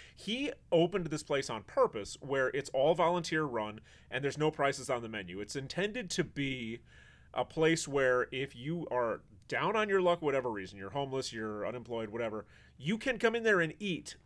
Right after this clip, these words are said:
And it's extremely good food. It's not a soup kitchen. It's extremely good food, and you don't have to pay anything. However, if you're doing okay, you can go in there and eat and pay whatever amount of money you want. You could pay ten thousand dollars if you want to. He partially funds that restaurant, but also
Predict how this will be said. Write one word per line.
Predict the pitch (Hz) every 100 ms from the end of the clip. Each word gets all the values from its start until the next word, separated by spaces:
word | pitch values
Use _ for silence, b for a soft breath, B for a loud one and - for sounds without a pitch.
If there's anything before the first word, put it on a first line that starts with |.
| _ _
And | 143
it's | 139 147
extremely | - - - 151 170 185 170
good | 156 143
food. | - 104
It's | 92
not | 127
a | 143
soup | 147 -
kitchen. | 113 117
It's | 110
extremely | 113 - 135 160 180
good | 151 -
food, | 127 113 101 b -
and | 139
you | 175
don't |
have | 202
to | 156
pay | 151
anything. | 143 123 - - b b
However, | - 202 302 233 151
if | 165 180
you're | 294
doing | 294 240
okay, | 220 320
you | 285 247
can | 214
go | 202
in | 202
there | 202 190
and |
eat | 175 190 -
and | 147
pay | - 185
whatever | 175 160 156 240 220
amount | 196 202
of |
money | 175 170
you | 143
want. | 135 - -
You | 180
could | 208
pay | 196
ten | - 123
thousand | 92 95 98
dollars | 92 - 113
if | 107
you | 123
want | 131 -
to. | - b b b b - - -
He | 180 240
partially | - 170 175 175 165
funds | 139 139 143
that | 139
restaurant, | 110 104 117 110 -
but | 139 -
also | 185 294 381 370 -